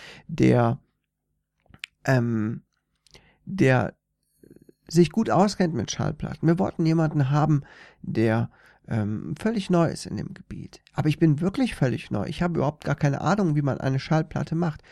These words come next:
Das ist nicht schlimm, Beppo. Komm mit in die U S A.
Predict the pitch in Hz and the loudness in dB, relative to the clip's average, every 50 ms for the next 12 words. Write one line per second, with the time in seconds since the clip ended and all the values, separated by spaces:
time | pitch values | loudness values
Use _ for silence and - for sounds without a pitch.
0 | - - _ - - 117 - - - - - 170 - - - - - 202 196 175 | -20 -18 _ -10 -10 -8 -8 -10 -8 -6 -4 -4 -4 -6 -10 -10 -6 -4 -4 -2
1 | 127 - - _ - 156 139 - - - - - - - - - _ _ _ _ | -4 -6 -8 _ -10 -8 -6 -6 -6 -8 -8 -10 -10 -12 -14 -18 _ _ _ _
2 | _ _ _ _ _ _ _ _ _ _ _ _ _ _ _ _ _ _ _ _ | _ _ _ _ _ _ _ _ _ _ _ _ _ _ _ _ _ _ _ _
3 | _ _ _ _ _ _ _ _ _ _ _ _ _ _ _ _ - 226 202 147 | _ _ _ _ _ _ _ _ _ _ _ _ _ _ _ _ 2 4 4 4
4 | 127 127 127 - - - _ _ _ _ _ _ - 147 135 120 - - 87 85 | 4 2 0 -2 -8 -20 _ _ _ _ _ _ 0 0 2 0 -2 -4 -6 -6
5 | - - - - - - - - - - | -6 -8 -10 -12 -12 -12 -12 -12 -12 -14